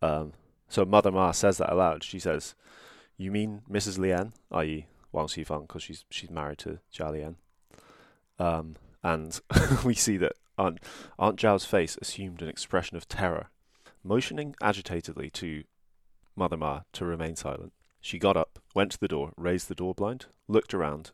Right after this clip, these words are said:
and having satisfied herself that there were no eavesdroppers, came back and sat down again, her face close to Mother Ma's. And she continues, "She's a dreadful person, dreadful,"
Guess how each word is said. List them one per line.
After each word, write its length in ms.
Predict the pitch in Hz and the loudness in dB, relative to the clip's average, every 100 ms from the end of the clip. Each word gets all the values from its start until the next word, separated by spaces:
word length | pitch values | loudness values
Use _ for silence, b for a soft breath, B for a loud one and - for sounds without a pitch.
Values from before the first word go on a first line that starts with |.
| _ | _
and 100 | 85 | -12
having 220 | 85 90 | -10 -8
satisfied 560 | 87 117 113 - 92 87 | -4 -4 -4 -6 -4 -4
herself 340 | 85 82 82 | -4 -4 -4
that 140 | - - | -6 -6
there 100 | 90 | -6
were 60 | |
no 200 | 85 82 - | -4 -6 -6
eavesdroppers, 720 | 107 107 - - - - - _ b b b - | -8 -8 -8 -10 -12 -14 -16 _ b b b -8
came 240 | 92 90 | -6 -4
back 200 | 87 87 | -4 -4
and 80 | 85 | -6
sat 240 | - 82 | -4 -4
down 240 | 82 80 - | -4 -6 -8
again, 220 | - - _ _ _ | -14 -16 _ _ _
her 120 | - | -20
face 400 | - - 85 - | -8 -4 -4 -4
close 400 | - - 92 87 | -10 -2 -2 -2
to 100 | - | -10
Mother 220 | 80 78 67 | -10 -8 -8
Ma's. 420 | 67 - - - _ _ - | -10 -12 -14 -18 _ _ -12
And 140 | 85 | -10
she 80 | 92 | -10
continues, 500 | 80 80 80 76 - B B B B | -10 -10 -10 -12 -16 B B B B
"She's 220 | B 196 110 | B -8 -8
a 60 | |
dreadful 460 | - 123 120 - 101 | -4 -4 -4 -8 -12
person, 360 | - 78 - _ _ _ _ - - 117 | -12 -12 -14 _ _ _ _ -20 -10 0
dreadful," 540 | 147 - - 90 90 | 2 2 -2 -6 -4